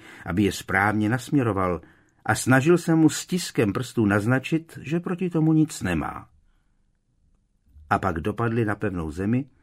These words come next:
a ucítili slaný vzduch.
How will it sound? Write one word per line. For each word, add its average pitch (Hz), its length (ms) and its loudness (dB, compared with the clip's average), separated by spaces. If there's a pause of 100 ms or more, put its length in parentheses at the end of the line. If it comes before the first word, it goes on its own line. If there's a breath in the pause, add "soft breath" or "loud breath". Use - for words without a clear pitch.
(640)
a - 160 -4
ucítili 127 560 0
slaný 98 500 -2
vzduch. 80 520 -14